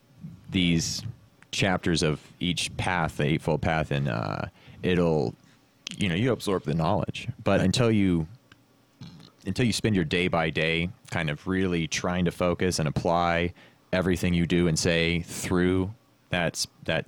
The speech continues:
Speaker 1: scale of the Eightfold Path,
Speaker 2: Right.
Speaker 1: um, you're not really practicing it. Being aware of it and actually putting it into practical
Speaker 2: Practice.
Speaker 1: use, yeah,
Speaker 2: Right.
Speaker 1: and practicing it are two completely different things, you
Speaker 2: Right.
Speaker 1: know. And, and
Speaker 2: Well, you have to have the first one, though, before you can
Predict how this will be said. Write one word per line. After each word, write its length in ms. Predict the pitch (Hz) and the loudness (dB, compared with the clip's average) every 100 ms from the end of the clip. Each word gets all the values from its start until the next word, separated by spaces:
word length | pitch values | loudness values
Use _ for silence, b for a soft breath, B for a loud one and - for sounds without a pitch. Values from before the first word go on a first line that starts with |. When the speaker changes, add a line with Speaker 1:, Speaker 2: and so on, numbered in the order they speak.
| - | -8
Speaker 1:
scale 460 | - - 85 85 80 | -8 -2 0 2 0
of 120 | 76 | 0
the 120 | 76 | -2
Eightfold 340 | 76 - 73 69 | -2 -2 -4 -2
Path, 380 | 78 80 - - | 0 0 -2 -8
Speaker 2:
Right. 300 | - 104 120 B B B B | -2 0 0 B B B B
Speaker 1:
um, 300 | - 87 76 - | -2 0 0 0
you're 140 | 104 | 0
not 180 | 113 107 | 2 2
really 180 | 104 90 | 2 2
practicing 500 | 107 101 101 - 64 | 2 0 0 -4 -2
it. 140 | 52 | -2
Being 180 | 113 120 | 0 0
aware 440 | 95 90 120 139 92 | 2 2 4 4 4
of 120 | 78 | 4
it 200 | 76 - - - _ _ - - | 2 0 -6 -20 _ _ -14 -6
and 140 | 92 85 | -2 0
actually 300 | 98 95 92 | 0 -2 -2
putting 320 | - 117 104 | 2 2 4
it 200 | 92 87 _ - _ _ _ _ - | 2 0 _ -20 _ _ _ _ 0
into 340 | 95 92 92 | 2 4 2
practical 420 | - 101 90 - | 2 2 2 0
Speaker 2:
Practice. 100 | 80 92 | 2 4
Speaker 1:
use, 400 | 113 55 - - | 4 2 0 0
yeah, 200 | 98 78 | 2 4
Speaker 2:
Right. 100 | 71 | 2
Speaker 1:
and 260 | 82 76 | 2 2
practicing 520 | 117 117 113 95 85 | 2 2 2 0 2
it 140 | 82 - | 0 0
are 100 | - | -4
two 180 | - 117 | 0 0
completely 520 | 95 - 160 151 123 | 0 0 4 6 6
different 300 | 110 92 87 | 4 2 2
things, 420 | 131 113 - - | 2 0 -2 -4
you 100 | 82 | 0
Speaker 2:
Right. 80 | 82 | 2
Speaker 1:
know. 140 | 82 82 | 2 2
And, 160 | 80 | 0
and 180 | 92 123 | 2 2
Speaker 2:
Well, 100 | 113 | 4
you 80 | 117 | 4
have 140 | 127 | 2
to 80 | 127 | 2
have 180 | 123 107 | 0 0
the 80 | 104 | 0
first 300 | 131 120 - | 2 2 2
one, 100 | 110 | 2
though, 140 | 107 | 4
before 280 | 104 101 107 | 2 2 4
you 100 | 95 | 4
can 240 | 98 90 | 4 2